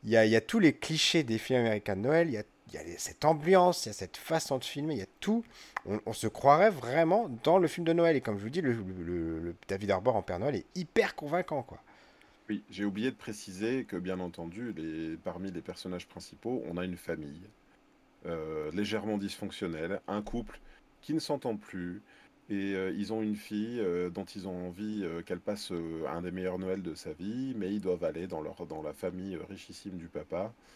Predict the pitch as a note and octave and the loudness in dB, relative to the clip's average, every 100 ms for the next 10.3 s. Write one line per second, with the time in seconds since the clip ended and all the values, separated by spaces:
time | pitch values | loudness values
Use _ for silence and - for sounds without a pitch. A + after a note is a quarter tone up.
0 | _ _ - - E2 D#2+ D#2+ D2+ D2 C#2+ | _ _ -12 -8 -6 -6 -8 -10 -12 -8
1 | E2+ F#2+ G2+ F#2 G#2+ G#2 F2+ F#2 F2 F2+ | -2 0 0 0 0 0 0 -2 0 0
2 | G2+ A2+ E2 F2 E2+ E2 - A2 A2 E2+ | -2 -2 0 -2 -2 -6 -8 -6 -2 -2
3 | D#2+ G2+ - F#2+ - G2+ - E2+ E2+ F2+ | -4 -8 -6 -8 -6 -8 -6 -8 -4 0
4 | G#2 F#2 E2+ F2+ E2 - F#2+ F#2+ E2+ F2 | 0 0 -2 -6 -6 -4 -2 0 -2 -2
5 | F2 E2 F#2 E2+ - E2+ - F#2 F#2 F#2+ | -2 -4 -8 -12 -14 -14 -8 -4 -4 -4
6 | F#2 F2 F2+ E2+ E2 D#2+ D#2 E2 E2+ F2 | -6 -6 -6 -6 -6 -8 -8 -8 -8 -8
7 | F#2+ F#2 E2+ G#2+ A2+ - E2 E2+ G#2+ G#2 | -8 -8 -4 -4 -4 -6 -8 -4 -6 -4
8 | G2 F2 E2+ D#2+ - G#2 G#2+ F2+ G2 G#2 | -10 -10 -12 -12 -12 -8 -6 -6 -8 -8
9 | G2 G#2 G2+ G#2 F#2 G#2 G2+ G#2 - G#2+ | -10 -8 -8 -4 -6 -6 -6 -6 -4 -4
10 | G#2+ G#2+ | -2 -4